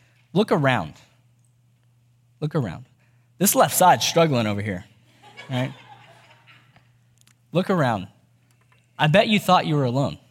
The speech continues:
You can put 'em down. I bet you thought you were the only one who felt that way. You're not. You're not.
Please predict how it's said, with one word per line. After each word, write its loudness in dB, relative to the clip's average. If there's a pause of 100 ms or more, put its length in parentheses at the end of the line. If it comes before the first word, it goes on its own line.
(560)
You -6
can -4
put -6
'em -6
down. -12 (1200)
I -2
bet 0
you -2
thought -2
you -4
were -2
the -6
only -2
one -10 (840)
who -10
felt -8
that -20
way. -20 (1120)
You're -2
not. -2 (1200)
You're -4
not. -4